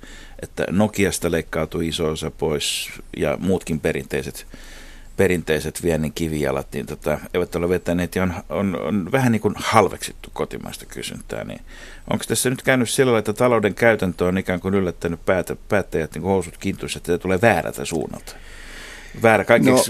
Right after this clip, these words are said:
Speaker 1: kaikki talouspolitiikka on väärää, kaikki, tai kaikki politiikka on väärää politiikkaa, sanoo jo
Speaker 2: Joo.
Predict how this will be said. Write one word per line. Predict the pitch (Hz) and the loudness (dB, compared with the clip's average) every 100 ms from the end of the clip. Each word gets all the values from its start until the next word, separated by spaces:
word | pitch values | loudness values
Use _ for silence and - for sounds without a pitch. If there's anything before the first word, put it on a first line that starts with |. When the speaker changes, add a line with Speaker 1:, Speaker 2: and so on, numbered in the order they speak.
| 92 | -2
Speaker 1:
kaikki | - 127 - - | 2 2 2 2
talouspolitiikka | 113 107 107 104 107 110 | 4 4 4 2 2 2
on | 107 | 6
väärää, | 117 92 90 - | 6 6 4 2
kaikki, | 110 - - | 0 0 -2
tai | - 110 | 2 4
kaikki | 107 - | 4 2
politiikka | 107 131 101 98 104 | 4 4 4 2 2
on | 110 | 6
väärää | 110 90 | 6 4
politiikkaa, | - 92 87 87 - 95 | 2 0 0 -2 -2 -2
sanoo | 95 92 90 | -2 0 2
jo | 92 | 2
Speaker 2:
Joo. | 95 | 2